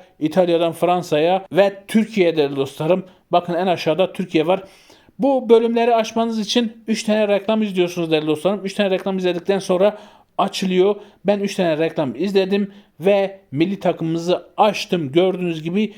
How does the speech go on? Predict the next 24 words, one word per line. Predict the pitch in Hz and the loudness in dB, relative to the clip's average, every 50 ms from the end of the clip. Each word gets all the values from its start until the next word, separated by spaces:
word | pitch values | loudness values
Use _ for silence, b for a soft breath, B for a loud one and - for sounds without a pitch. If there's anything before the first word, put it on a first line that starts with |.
| B B B | B B B
Şimdi | - - 220 220 220 214 | -2 -2 0 0 2 0
ne | 226 | 2
yapıyoruz? | 233 220 220 226 214 196 214 226 214 185 | 0 0 0 2 2 2 2 0 -2 -2
Milli | 180 185 196 214 208 | -2 -2 -2 -2 -2
takımı | - 196 190 - 196 196 196 | -2 -4 -4 -2 -2 -2 0
nasıl | 208 202 202 - | 0 -2 -2 -4
kullanacağımızı | - - 180 180 175 175 170 175 175 170 180 175 190 214 196 196 B B B B | -6 -2 -2 0 0 0 0 0 0 0 0 0 0 0 0 0 B B B B
göstereceğim | - 160 160 160 - 165 160 156 156 143 139 | -2 -2 -2 0 0 0 0 0 -2 -4 -4
size. | - - 185 196 202 202 B B B B B B - | -4 -2 0 0 0 0 B B B B B B -2
Direkt | 208 233 220 220 214 - - - - _ _ _ _ - | 2 2 2 2 0 -6 -20 -20 -20 _ _ _ _ -4
ana | - 185 208 208 | -2 0 0 0
menüye | 208 208 208 208 196 196 202 202 | 0 0 0 0 0 0 0 0
gidiyoruz. | 196 190 185 175 165 160 175 196 196 - - - _ - | -2 -2 0 2 2 2 2 0 -4 -6 -12 -14 _ -6
Menüye | - 208 214 214 208 196 | -2 -2 0 0 0 2
geldikten | 202 196 196 196 190 - - 214 202 | 0 0 0 -2 -4 -2 -2 -2 -2
sonra | 196 - 190 196 214 - - | 0 0 2 2 2 0 0
ulusal | 156 170 185 185 185 - 196 185 175 160 | -2 -2 -2 -2 0 0 0 0 2 0
diyor. | 143 135 117 98 - B B B B B - | 0 0 0 0 -2 B B B B B 0
Ortada | 175 190 185 185 180 160 139 117 - | 2 2 2 2 0 2 2 0 0
ulusala | - 175 208 202 196 202 - 190 180 160 156 | 0 0 2 2 0 2 0 0 0 0 0
tıklıyoruz. | - 214 202 - 208 196 196 208 214 208 - b b b b b b - | -2 -6 -4 0 2 2 4 2 0 -2 -6 b b b b b b 2
Burada | 196 214 214 190 - | 2 4 2 0 0
karşımıza | - 214 208 190 - 190 180 175 185 208 208 190 | 2 2 2 2 2 -2 -2 0 0 0 0 2
birçok | 202 208 190 190 - 214 208 202 202 - | 2 2 2 2 2 2 2 2 0 -8